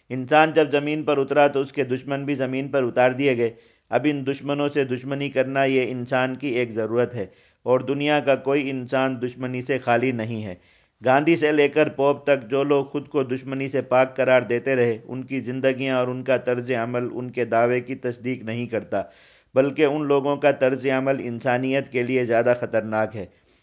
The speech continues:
خود گاندھی کی ناک کے نیچے نہرو اور پٹیل نے بر صغیر کے لاکھوں مسلمانوں کا بے دردی سے خون کیا، تب گاندھی نے اسی خونخوار ملک کا راشٹر پتا یعنی بابائے قوم ہونا قبول کر لیا،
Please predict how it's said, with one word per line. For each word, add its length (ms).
خود 240
گاندھی 300
کی 160
ناک 340
کے 100
نیچے 340
نہرو 360
اور 80
پٹیل 440
نے 120
بر 260
صغیر 360
کے 180
لاکھوں 320
مسلمانوں 580
کا 140
بے 180
دردی 320
سے 140
خون 280
کیا، 240
تب 240
گاندھی 320
نے 200
اسی 240
خونخوار 560
ملک 360
کا 160
راشٹر 400
پتا 360
یعنی 300
بابائے 500
قوم 200
ہونا 240
قبول 360
کر 140
لیا، 300